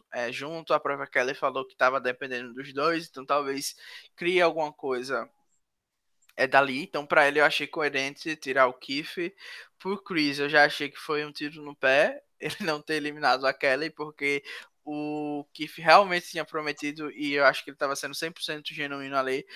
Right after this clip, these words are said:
de não votar contra o, o Chris, assim, em longo termo. E eu acredito que pro David,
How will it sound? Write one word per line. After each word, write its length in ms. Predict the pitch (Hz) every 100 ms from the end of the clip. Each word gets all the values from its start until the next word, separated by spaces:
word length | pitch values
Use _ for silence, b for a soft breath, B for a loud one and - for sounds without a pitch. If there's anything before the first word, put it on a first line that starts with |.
| B B -
de 120 | 156
não 180 | 151 156
votar 440 | 156 151 135 131 - _
contra 460 | - 151 160 160 143 -
o, 100 | - _ _
o 460 | 151 151 147 139 135 _
Chris, 540 | 139 135 147 - - _ _ _
assim, 640 | 127 - 143 139 127 120 _ _ 143
em 40 |
longo 240 | 143 143 143
termo. 560 | 147 139 165 180 214 B B B B _
E 380 | 208 208 233 226 -
eu 220 | 220 233
acredito 480 | 180 - 175 156 -
que 80 | 175
pro 180 | - 165
David, 720 | 147 143 160 165 170 165